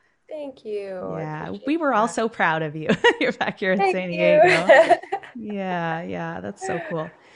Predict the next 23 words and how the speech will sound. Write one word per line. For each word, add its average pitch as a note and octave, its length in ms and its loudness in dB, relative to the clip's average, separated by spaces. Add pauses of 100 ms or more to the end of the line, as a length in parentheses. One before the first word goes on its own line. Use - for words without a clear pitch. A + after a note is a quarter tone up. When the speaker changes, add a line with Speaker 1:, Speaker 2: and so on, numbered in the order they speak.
(240)
Speaker 2:
So C4 480 2
speaking C#4+ 680 -4
of E3+ 140 -2
which, F3 240 -2
ba-, - 160 0
you're F#3 180 0
back C4+ 280 2
here F#3+ 440 2 (320)
in F3+ 140 -4
San B3 180 0
Diego E3 540 0
singing E3+ 440 -6
before E3+ 540 0 (380)
The F3 120 -2
Voice E3 300 0
happened. E3+ 460 -4
What G#3 280 0 (200)
compelled A3 540 -2
you F#3+ 140 -4
to F3 80 -4
go F3+ 260 0
and F#3 80 -2
audition? E3 640 -8